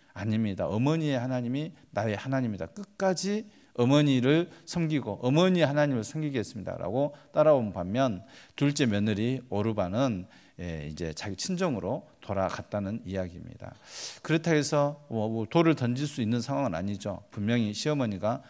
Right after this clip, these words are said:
"친정으로 돌아가라"라고 이렇게 말했고, 그는 지극히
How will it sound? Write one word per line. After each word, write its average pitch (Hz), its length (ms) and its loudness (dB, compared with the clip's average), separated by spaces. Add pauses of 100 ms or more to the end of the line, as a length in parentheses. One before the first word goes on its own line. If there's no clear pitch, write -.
(220)
"친정으로 135 480 0
돌아가라"라고 90 1120 -2 (180)
이렇게 104 200 -6
말했고, 110 680 0 (320)
그는 165 380 4
지극히 170 800 2